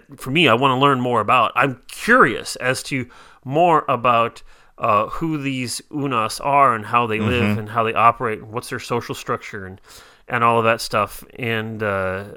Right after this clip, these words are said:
Speaker 1: uh, this conversation has actually made me even more curious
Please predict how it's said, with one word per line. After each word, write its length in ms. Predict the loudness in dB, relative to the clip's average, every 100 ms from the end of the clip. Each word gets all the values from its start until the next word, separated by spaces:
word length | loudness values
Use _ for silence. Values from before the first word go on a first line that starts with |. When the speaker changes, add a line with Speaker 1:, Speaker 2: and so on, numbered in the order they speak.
| -10
Speaker 1:
uh, 260 | -8 -6 -8 -14 -2
this 180 | -2 2
conversation 560 | 0 0 0 0 -2
has 160 | -6 -2
actually 320 | -2 -4 -8
made 220 | -6 -6
me 80 | -6
even 320 | -6 -4 -4 -2
more 360 | 0 4 4
curious 640 | 2 -4 -2 -4 -8 -10